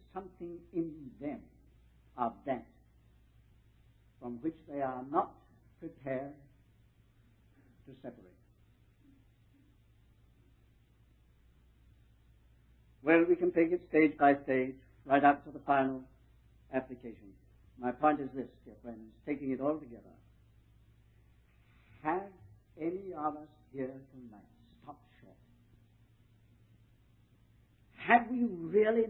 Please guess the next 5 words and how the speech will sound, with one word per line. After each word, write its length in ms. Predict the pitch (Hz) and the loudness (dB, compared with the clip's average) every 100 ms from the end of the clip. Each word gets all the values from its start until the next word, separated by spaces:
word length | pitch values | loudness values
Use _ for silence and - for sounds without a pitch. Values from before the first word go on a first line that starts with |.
| 165 143 139 | -2 -12 0
made 340 | 160 143 127 117 147 | 4 4 0 -4 -2
this 140 | 156 - - - - | -2 -4 -20 -20 -4
fundamental 800 | 185 185 190 190 175 156 160 143 - - - - - - - - - - 165 | -2 -2 -6 -12 -12 -6 -4 -4 -10 -20 -20 -20 -20 -20 -20 -20 -20 -10 0
and 240 | 160 131 - | 2 2 -4
complete 640 | - - - - 143 226 | -16 -18 -20 -6 0 0